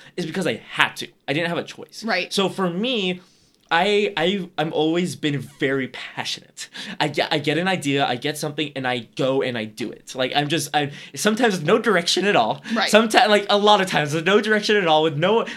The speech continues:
Speaker 1: like, no structure. I just go headfirst into this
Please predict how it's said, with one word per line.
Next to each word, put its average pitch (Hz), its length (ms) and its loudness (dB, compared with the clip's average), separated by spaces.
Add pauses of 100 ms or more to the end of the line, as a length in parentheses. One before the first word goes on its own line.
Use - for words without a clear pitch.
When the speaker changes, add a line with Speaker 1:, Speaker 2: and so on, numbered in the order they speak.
Speaker 1:
like, 175 140 0
no 170 540 0
structure. 143 480 -4 (220)
I 180 140 2
just 170 260 -6
go 156 180 4
headfirst 156 680 -4
into 131 180 -8
this 135 320 -8